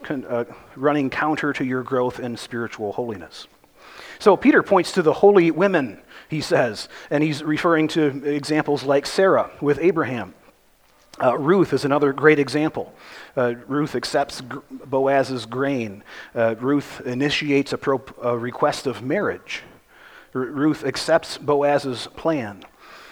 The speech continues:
Uh, Mary is the other example that we read from in the text today. I, th-, I find Mary's example very striking because Mary is the earthly mother of Jesus.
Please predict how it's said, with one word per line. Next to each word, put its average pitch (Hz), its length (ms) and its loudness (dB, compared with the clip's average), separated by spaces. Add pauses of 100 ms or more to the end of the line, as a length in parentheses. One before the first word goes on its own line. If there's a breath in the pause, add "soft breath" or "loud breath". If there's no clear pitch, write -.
Uh, 120 220 0
Mary 160 400 4
is 139 120 2
the 139 120 2
other 160 200 6
example 123 420 -4
that 113 120 -4
we 123 140 -4
read 131 320 0
from 117 300 -4
in 127 160 -6
the 120 80 -6
text - 340 -2
today. 107 340 -2
I, 120 40 0
th-, - 200 -10
I 143 60 2
find 143 380 -2
Mary's 135 340 0
example 117 540 -6
very 147 260 0
striking 147 560 -4 (600 loud breath)
because 139 500 0 (380 loud breath)
Mary 151 340 4
is 135 160 0
the 143 80 2
earthly 147 400 0
mother 143 380 2
of 127 160 -2
Jesus. 131 560 -4